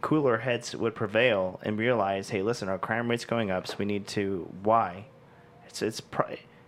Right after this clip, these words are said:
it's not, it's not legal-abiding citizen murdering people all the time. There's crimes of passion, but usually when it's, when it's, when it's really high raise in crime rates, it's usually, um, a criminal factor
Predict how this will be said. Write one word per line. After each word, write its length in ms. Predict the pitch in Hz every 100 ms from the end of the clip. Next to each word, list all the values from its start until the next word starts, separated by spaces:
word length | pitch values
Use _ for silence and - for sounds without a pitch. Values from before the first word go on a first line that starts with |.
| -
it's 240 | 139 139
not, 380 | 151 165 190 - - -
it's 200 | - 143
not 220 | 180 190 123
legal-abiding 760 | 127 143 160 156 143 139 127
citizen 680 | 113 147 139 - 110 98 98
murdering 560 | - 113 117 107 101 92
people 320 | - 98 95
all 180 | 95 95
the 60 | 90
time. 360 | 92 90 85 - - -
There's 200 | 131 147
crimes 320 | - 180 180 156
of 80 |
passion, 560 | 143 131 131 - 98 95
but 160 | 107 -
usually 440 | 139 151 139 120
when 140 | 113
it's, 180 | 110 110 -
when 140 | - 117
it's, 160 | 110
when 240 | 107 107 113
it's 140 | 110
really 260 | 117 131 117
high 180 | 107 113
raise 280 | 110 110 104
in 80 |
crime 240 | 98 101 107
rates, 320 | 123 143 - - - -
it's 220 | - 98 131
usually, 560 | 131 135 120 110 - -
um, 240 | 117 101
a 40 | 98
criminal 300 | - 123 113
factor 560 | 107 104 - 139 151